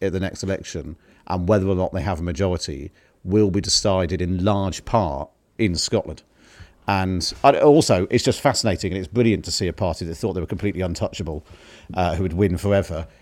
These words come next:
disintegrating over a camper van. It's just very funny. And the hubris is very funny, and,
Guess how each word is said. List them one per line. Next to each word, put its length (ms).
disintegrating 1000
over 280
a 40
camper 340
van. 380
It's 160
just 120
very 200
funny. 320
And 240
the 80
hubris 520
is 80
very 240
funny, 580
and, 480